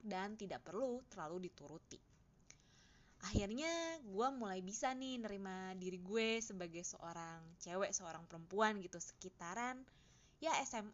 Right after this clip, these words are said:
A dan kuliah lah gitu. Dan akhirnya gue punya mindset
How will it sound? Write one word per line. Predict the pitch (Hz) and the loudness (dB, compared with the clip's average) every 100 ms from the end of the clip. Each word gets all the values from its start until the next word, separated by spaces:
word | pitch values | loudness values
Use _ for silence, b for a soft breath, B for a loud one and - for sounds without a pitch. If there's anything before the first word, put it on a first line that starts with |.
| 233 | -2
A | |
dan | 247 220 196 202 | 0 0 -2 -4
kuliah | - 196 214 240 226 | -2 0 2 2 0
lah | 202 180 | -2 -4
gitu. | 156 - 147 - - - - B B B B B B | -8 -12 -14 -16 -20 -20 -20 B B B B B B
Dan | 180 | -6
akhirnya | 185 180 180 226 294 | -4 -4 -2 0 0
gue | 262 294 | 0 -2
punya | 240 202 | -2 -6
mindset | 185 185 214 220 | -2 -2 -2 -4